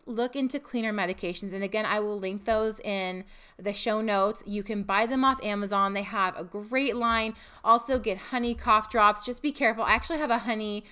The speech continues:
um, sucker, or you can make it into a cough drop recipe on my blog. I'll link that too, because I was buying Little Remedies, um, honeysuckers, but they contained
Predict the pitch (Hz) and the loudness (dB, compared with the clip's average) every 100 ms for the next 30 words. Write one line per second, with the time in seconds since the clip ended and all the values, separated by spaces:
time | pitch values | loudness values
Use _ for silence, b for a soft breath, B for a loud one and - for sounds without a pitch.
0 | B B B 202 208 - 220 233 226 214 | B B B -4 -2 0 0 2 2 2
1 | 220 254 226 202 208 208 - 170 - 185 | 0 0 0 0 0 -2 -2 -2 2 2
2 | 190 208 185 185 185 151 185 233 - 240 | 2 2 2 0 -2 -2 -2 -6 -4 -2
3 | 202 196 185 185 180 175 185 185 190 196 | -2 -2 0 4 4 4 2 0 -2 0
4 | 170 - 196 175 185 B B 226 240 208 | -2 -4 -4 -4 -6 B B 0 4 4
5 | 202 190 214 220 220 220 196 185 175 165 | 4 4 4 4 2 2 2 2 0 -2
6 | 202 208 196 185 202 226 240 220 190 180 | -4 -2 -2 -2 0 2 0 0 -2 -2
7 | 175 - - 180 - 262 269 277 202 180 | -2 -6 -6 -6 0 2 2 2 0 0
8 | 180 165 170 - B B - 220 214 202 | 0 0 -2 -8 B B -2 2 2 0
9 | 233 214 226 196 185 180 175 170 | -4 -4 -4 -4 -6 -8 -8 -12